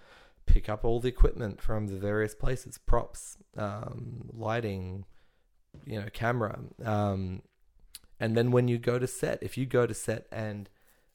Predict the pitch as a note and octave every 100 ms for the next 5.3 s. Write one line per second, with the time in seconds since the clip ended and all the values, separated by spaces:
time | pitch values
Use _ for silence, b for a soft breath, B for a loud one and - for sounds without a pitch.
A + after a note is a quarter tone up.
0 | _ - G#2+ G#2+ A2 - A2+ G#2 G2+ G2+
1 | G#2+ G#2+ G#2+ G2+ G2 G#2 - G2+ F#2+ G2+
2 | - G#2+ G2+ G2 G2+ G2 F#2 F#2 G2 F#2+
3 | F#2+ F#2 - - _ _ _ - - G#2
4 | G2+ - - - - A2+ G2 - - G#2+
5 | G2+ G2 G2+